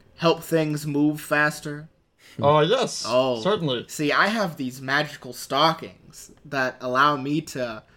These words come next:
Speaker 1: move faster. Do you think you could upgrade them somehow?
Speaker 2: I might be able to work something out for you.
Speaker 1: This interests me very much. I don't wanna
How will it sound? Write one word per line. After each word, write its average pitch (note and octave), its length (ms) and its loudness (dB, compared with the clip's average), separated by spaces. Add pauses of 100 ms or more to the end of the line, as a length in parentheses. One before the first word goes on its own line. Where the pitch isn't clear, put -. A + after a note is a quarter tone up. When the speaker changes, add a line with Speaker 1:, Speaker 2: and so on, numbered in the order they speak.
(100)
Speaker 1:
move C3 280 -2
faster. B2 540 -4
Do A#2 100 -16
you D#3 120 -4
think F#3+ 260 -8
you F3+ 100 -4
could - 180 -8 (120)
upgrade D3+ 440 -8
them D3+ 160 -2
somehow? D3+ 580 -4 (600)
Speaker 2:
I C3+ 100 0
might C#3 220 2
be D#3 80 2
able C#3+ 140 2
to C#3+ 60 -2
work D#3 180 0
something D3+ 320 -2
out E3+ 180 -2
for D3 200 2
you. F3+ 160 -4 (580)
Speaker 1:
This C#3+ 220 -2
interests D#3+ 500 -2
me B2+ 140 -6
very B2 240 0
much. G#2 340 -8
I G3+ 120 2
don't A#3+ 180 2
wanna B2 320 0